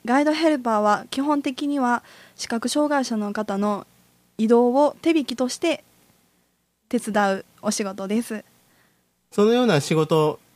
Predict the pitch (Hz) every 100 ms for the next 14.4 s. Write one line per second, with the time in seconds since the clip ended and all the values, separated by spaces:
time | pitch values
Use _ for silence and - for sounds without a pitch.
0 | - 143 131 139 - _ 165 214 240 175
1 | 151 135 135 139 139 139 156 143 143 139
2 | 123 120 107 98 117 139 - - _ _
3 | _ - 277 277 - _ 233 254 262 269
4 | 269 277 269 269 254 240 262 262 302 294
5 | 285 294 254 214 208 196 190 - 233 220
6 | 196 202 214 - - - _ _ _ -
7 | 262 277 294 330 320 302 233 208 202 208
8 | 196 185 226 226 220 220 214 208 208 208
9 | 208 - 208 269 277 277 294 262 - 196
10 | 196 196 190 190 196 202 233 - 254 247
11 | - _ _ _ _ _ _ _ - 240
12 | 262 269 285 262 208 262 - - 262 254
13 | 247 214 202 190 220 226 226 233 220 190
14 | 185 202 254 208